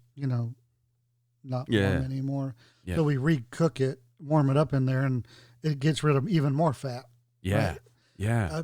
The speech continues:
Speaker 1: particularly Chinese food, because I love very hot in temperature, crispy, like spring rolls.
Speaker 2: Yeah.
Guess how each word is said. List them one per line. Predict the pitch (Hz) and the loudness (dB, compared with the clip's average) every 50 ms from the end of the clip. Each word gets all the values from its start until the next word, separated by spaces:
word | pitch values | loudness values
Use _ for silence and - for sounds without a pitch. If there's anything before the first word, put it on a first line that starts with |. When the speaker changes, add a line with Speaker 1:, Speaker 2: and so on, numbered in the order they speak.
| - _ | -8 _
Speaker 1:
particularly | - - - 202 220 233 226 185 160 147 | -14 -4 0 2 2 4 4 2 2 2
Chinese | 131 - - 151 151 151 160 160 151 - | 0 -2 -2 0 0 2 2 0 0 -2
food, | - 143 135 131 127 120 120 | -2 -2 0 0 0 -2 -6
because | 123 123 - - 135 123 | -12 -10 -4 -4 0 0
I | 139 | 2
love | 151 143 143 139 139 123 117 117 - _ _ _ _ _ _ _ _ _ - | 2 2 2 2 2 0 -2 -6 -14 _ _ _ _ _ _ _ _ _ -6
very | 127 147 165 165 160 | 2 4 6 6 6
hot | 139 101 147 151 147 147 160 - _ _ _ _ _ _ _ _ - | 4 2 2 2 2 0 -2 -6 _ _ _ _ _ _ _ _ -4
in | 160 143 117 | -4 -4 -2
temperature, | - - 165 151 - 143 120 - - 139 135 131 123 131 - _ _ _ _ | 0 2 0 2 2 -2 -4 -2 -2 -2 -2 -2 -4 -6 -10 _ _ _ _
crispy, | - - 170 170 - - - 131 127 120 117 127 _ _ _ _ _ | -4 0 0 0 0 -2 -4 -4 -4 -4 -6 -8 _ _ _ _ _
like | - 143 139 147 - | -12 -12 -12 -10 -10
spring | - - 151 151 135 | -4 -2 0 0 0
rolls. | 123 120 120 120 120 123 123 117 - _ | 0 -2 -4 -6 -8 -10 -14 -16 -18 _
Speaker 2:
Yeah. | - 85 82 76 73 73 69 65 | -8 -4 -2 -2 -2 -2 -4 -6